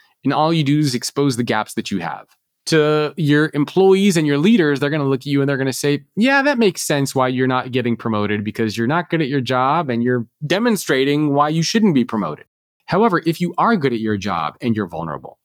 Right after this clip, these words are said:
so you've demonstrated that competence, that leadership, and now you're vulnerable, you get an added boost in terms of likability and perception of your levels of competence.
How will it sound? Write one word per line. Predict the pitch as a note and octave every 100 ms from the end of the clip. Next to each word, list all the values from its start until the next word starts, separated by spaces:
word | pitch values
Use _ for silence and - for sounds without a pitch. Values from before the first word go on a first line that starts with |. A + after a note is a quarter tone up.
| -
so | -
you've | F#2+ G2+
demonstrated | B2+ D3 - B2 G#2+
that | F#2+ -
competence, | F#2+ D#2+ D#2+ - C#2+
that | - E2
leadership, | F2+ D#2+ C#2+ - - _ _ _ _
and | A2+ G#2
now | A#2+ C#3+
you're | D#3 E3+
vulnerable, | F3 G3 G#3 G3+ B3+ - _ _ _
you | C3+
get | D3+ F3
an | D3 D3 - -
added | D#3 D3+ C3+ C3 A2+
boost | C3+ E3 B2+ - -
in | A#2+
terms | - A#2+ A#2
of | G#2
likability | A2 A2+ A2+ G2 A2+ G2+ F2+
and | G2 G#2+
perception | - G#2+ - B2+ - - G2+ F2+ -
of | A2 F#2+ F#2+
your | G2
levels | G2 F2+ F2+ -
of | A2 G2
competence. | E2+ D2+ D#2 D2 C#2 -